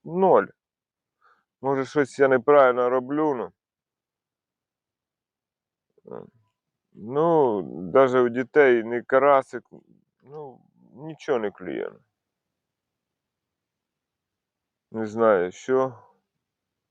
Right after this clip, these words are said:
Ну, риба вро-, якби є в ставку.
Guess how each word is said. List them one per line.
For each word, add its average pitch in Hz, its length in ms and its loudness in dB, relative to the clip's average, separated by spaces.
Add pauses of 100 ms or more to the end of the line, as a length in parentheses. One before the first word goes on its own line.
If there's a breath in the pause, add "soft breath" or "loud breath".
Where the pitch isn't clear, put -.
(1200)
Ну, 113 360 -6
риба 135 320 4
вро-, 127 460 -2
якби 127 480 0
є 160 340 -2 (1900)
в - 40 -20
ставку. 107 640 -4